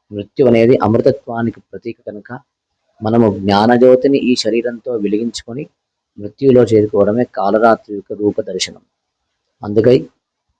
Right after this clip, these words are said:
మనందరము ఈ కాలరాత్రి యొక్క కృపా కటాక్షాలు పొంది అజ్ఞానం నుంచి నిర్మూలించి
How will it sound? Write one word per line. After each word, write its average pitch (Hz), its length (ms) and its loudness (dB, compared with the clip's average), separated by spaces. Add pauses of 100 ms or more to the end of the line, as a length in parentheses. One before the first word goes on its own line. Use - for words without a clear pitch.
(280)
మనందరము 110 480 0 (360)
ఈ 107 100 -10 (140)
కాలరాత్రి 113 540 2
యొక్క 110 120 -10
కృపా 101 360 -10
కటాక్షాలు 104 640 -6 (520)
పొంది 107 320 2 (540)
అజ్ఞానం 117 580 0
నుంచి 123 280 0
నిర్మూలించి 107 680 -4